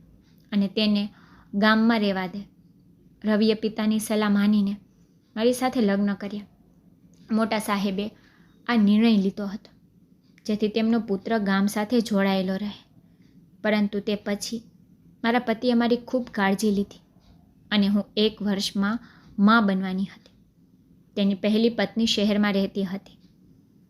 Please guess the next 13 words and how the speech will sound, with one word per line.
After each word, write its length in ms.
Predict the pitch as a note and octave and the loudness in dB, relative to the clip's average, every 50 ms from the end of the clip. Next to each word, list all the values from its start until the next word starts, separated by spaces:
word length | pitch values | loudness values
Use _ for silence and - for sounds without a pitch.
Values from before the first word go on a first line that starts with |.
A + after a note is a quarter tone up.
| _ - _ _ _ | _ -20 _ _ _
તે 100 | A#3 B3 | -4 -2
પણ 220 | B3+ C4 C#4 C#4 C4+ | -2 0 0 2 4
મને 180 | C4+ C4+ C4+ | 4 4 4
મળવા 340 | A3+ G3 F#3 F#3+ F#3+ F#3 F#3+ | 4 4 2 2 0 0 -2
આવી 240 | F3+ F3+ F#3 G3 G3 | -4 -4 -4 -6 -6
હતી. 280 | F#3 G3 - _ - _ _ _ _ _ _ _ - _ _ - _ - | -6 -8 -12 _ -20 _ _ _ _ _ _ _ -20 _ _ -18 _ -10
જો 200 | F#3 - G#3+ G3+ | -4 -2 -2 -2
કે 140 | G#3 G#3+ G3+ | -2 -4 -4
તે 160 | - G#3+ G3+ | -2 0 0
મારા 400 | F#3+ F#3 F#3 F#3+ F#3+ G3 G3+ A3+ - - _ - - _ _ - _ _ - - | 0 2 2 2 0 0 -2 -4 -8 -16 _ -20 -20 _ _ -20 _ _ -6 -2
અને 180 | A#3+ C4+ D4 C4 | 0 2 2 4
રવિના 380 | A3 G#3 G3 A3 A3+ A#3+ B3+ | 2 2 4 2 2 2 2
સંબંધોથી 720 | C4+ - - G#3 F3 F#3+ G3+ G3+ F#3+ F#3 F#3 - - A#3 A3+ | 0 -2 -4 -4 -2 0 0 0 0 0 -2 -4 -6 -10 -10